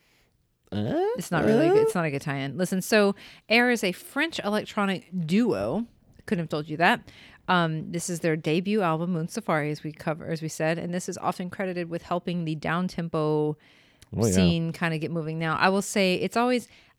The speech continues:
Speaker 2: I try not to read up on an album before I listen to it once or twice because I don't, I don't like being told what to think, right?
Speaker 1: Sure,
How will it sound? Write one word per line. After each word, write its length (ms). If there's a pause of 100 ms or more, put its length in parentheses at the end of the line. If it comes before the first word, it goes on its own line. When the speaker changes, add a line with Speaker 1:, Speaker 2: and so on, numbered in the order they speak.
(220)
Speaker 2:
I 100
try 280
not 500
to 120
read 180
up 180
on 120
an 100
album 320
before 380
I 80
listen 260
to 180
it 40
once 260
or 40
twice 380
because 540
I 100
don't, 300 (520)
I 80
don't 220
like 500
being 220
told 360
what 160
to 80
think, 340
right? 220
Speaker 1:
Sure, 180